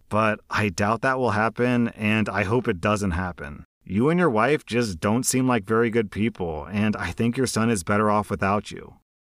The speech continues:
Our next Reddit post comes from r slash legal advice. My son stole a rare toy from my brother.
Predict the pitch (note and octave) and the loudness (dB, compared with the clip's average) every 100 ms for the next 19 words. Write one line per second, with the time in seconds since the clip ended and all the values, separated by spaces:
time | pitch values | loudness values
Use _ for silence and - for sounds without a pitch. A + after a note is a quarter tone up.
0 | - G#2+ A2 B2 - G2 F2+ F#2+ F2+ - | -4 0 0 0 -2 -2 -2 -4 -4 -4
1 | G2 F#2 F#2+ F#2 G#2 - G2 F#2+ - G2 | -4 -2 -2 0 0 0 -2 -2 -2 -4
2 | E2+ E2+ D#2 D#2 - - - - _ F2 | -2 -4 -2 -4 -4 -12 -12 -16 _ -2
3 | F#2 G2 - G2 G2+ A2 - G#2 G2+ G2 | 0 0 -2 0 0 0 0 0 0 0
4 | E2+ F2+ F#2+ F#2 - G2 F2+ F2+ F2+ F2+ | 0 -2 -2 -2 -2 -2 -2 -4 -2 -4
5 | E2 F2+ F2+ - - | -2 -4 -4 -10 -14